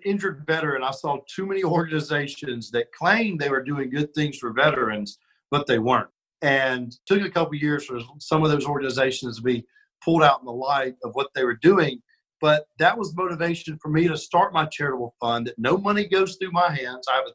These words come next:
third party that runs it as a five oh one C three, and I choose what organizations that that money goes to. I, you know, support Operation Enduring Warrior. They take injured veterans and run races with them, and that's good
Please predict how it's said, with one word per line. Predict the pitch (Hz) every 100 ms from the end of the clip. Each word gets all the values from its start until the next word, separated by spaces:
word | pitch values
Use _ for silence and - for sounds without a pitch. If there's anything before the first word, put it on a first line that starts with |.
| -
third | 147 165 160 -
party | 156 160 160
that | 151 147
runs | 131 135 147
it | 139
as | 120
a | -
five | 139 151
oh | 151
one | 151 151
C | - 151 151
three, | 131 127 127 127 _
and | 156 151 151 151 - -
I | 147 180 160
choose | - 185 180 151
what | 143 175 170
organizations | 185 190 170 175 202 202 160 151 156 - -
that | 156
that | 180
money | 175 185 165
goes | 185 214 -
to. | 117 107
I, | 123 135
you | 139 131
know, | 131
support | 127 - - 151 156 151 _ _ _
Operation | 147 147 160 156 147
Enduring | 147 139 131
Warrior. | 135 160 175 202 151
They | 127
take | - 143 143
injured | 147 143 131
veterans | 127 131 147 151 143
and | 117
run | 127 131 117
races | 131 147 151 127
with | 147 147
them, | 160 123
and | 123
that's | 127 -
good | 139 147